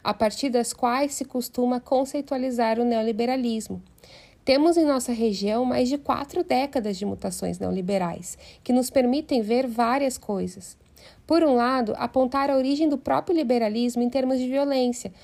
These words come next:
associado às ditaduras e às formas de constitucionalização neoliberal que apontei. Por outro, compreender suas mutações posteriores,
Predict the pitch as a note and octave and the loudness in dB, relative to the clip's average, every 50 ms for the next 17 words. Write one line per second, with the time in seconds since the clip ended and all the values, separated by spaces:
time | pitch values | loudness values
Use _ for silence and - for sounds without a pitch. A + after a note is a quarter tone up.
0 | - - - - A3+ - - A#3+ - - A3 G#3 G3+ A3+ G#3+ - - - C#4 C#4 | -20 -14 -6 -4 -4 0 0 0 0 0 -4 -2 -2 -2 -4 -4 -4 -2 -2 0
1 | A#3+ A3+ C4 C4+ C#4+ D4 C#4 A#3+ G#3 G3+ A3+ A3 A3 - - - A3+ A3+ A#3 A#3+ | 0 0 0 2 2 2 2 2 2 2 0 0 0 -2 0 0 0 2 2 2
2 | A#3 A3+ A3 A3+ - - C#4 D#4 D#4+ - - D#4 - D4+ C4+ - C#4 B3+ B3 A#3+ | 0 0 -2 -4 -2 0 2 2 2 0 -4 -4 -4 -4 -2 -2 -2 0 0 0
3 | A3+ G#3+ G#3 G#3+ G#3+ - - A#3 G#3+ A3 A3 G#3+ G#3 G#3+ A#3 A#3+ B3 A#3 B3+ C4 | -2 0 -2 -4 -4 -2 -2 -2 -2 0 0 0 0 0 2 0 0 0 0 2
4 | B3+ B3 A3+ A3+ A3+ - B3 B3 - C4 C4+ C#4 C#4 C4 A#3+ A3 A3 - _ _ | 2 2 2 0 0 -2 -6 -4 -2 -2 -2 -2 0 -2 -2 -2 -4 -8 _ _
5 | _ - - - - - - - _ - F4 F4+ D#4 B3+ B3 C4+ C#4+ C#4 - - | _ -20 -20 -20 -20 -20 -20 -16 _ 4 4 6 8 8 8 6 6 4 0 -6
6 | F#3+ F3+ - C4+ C#4 D4 C#4+ - C#4+ C4 B3 A#3 B3 A#3+ A#3+ - C4+ B3+ A#3+ B3+ | -10 -2 4 4 4 4 4 4 2 2 4 4 4 2 2 2 -2 0 0 0
7 | B3 B3+ B3+ B3 - C4 A#3+ A#3+ - - B3+ B3 - - C4 A#3+ C#4 C#4 C4+ C4 | 0 -2 -4 -4 -2 0 -2 -2 0 0 -2 -2 2 0 0 2 4 4 4 4
8 | B3+ A#3 G#3+ - - - | 4 2 -2 -6 -10 -16